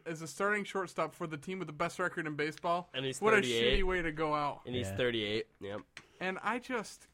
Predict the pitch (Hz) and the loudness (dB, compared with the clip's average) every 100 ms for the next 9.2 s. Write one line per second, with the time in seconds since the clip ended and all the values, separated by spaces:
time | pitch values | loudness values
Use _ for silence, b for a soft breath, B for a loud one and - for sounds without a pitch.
0 | _ - 233 180 - 214 285 311 208 170 | _ -10 -6 -4 -2 -2 0 -2 -2 -2
1 | 185 - 160 143 147 139 135 135 151 117 | -2 -2 -4 -4 -6 -8 0 4 4 2
2 | - 170 175 202 208 208 - - - 285 | 2 0 0 -2 -4 -4 -10 -16 -2 2
3 | 359 - - _ _ - 113 170 196 180 | 2 -2 -10 _ _ -6 0 2 2 0
4 | 143 147 143 143 139 - 147 139 131 123 | -2 -6 -6 -8 -10 -8 -8 -8 -10 -10
5 | 135 127 - 127 123 120 90 85 - 117 | -12 -12 -12 -14 -6 -4 -4 -8 -4 -2
6 | 123 139 120 - 117 107 - 107 107 120 | 0 0 -2 -2 -4 -4 -8 -10 -6 0
7 | 127 131 127 123 120 113 104 104 107 117 | 4 4 2 0 -2 -2 -4 -4 -6 -6
8 | 107 107 107 107 104 104 104 98 92 98 | -4 -2 -2 -2 -2 -4 -8 -10 -10 -8
9 | 95 | -6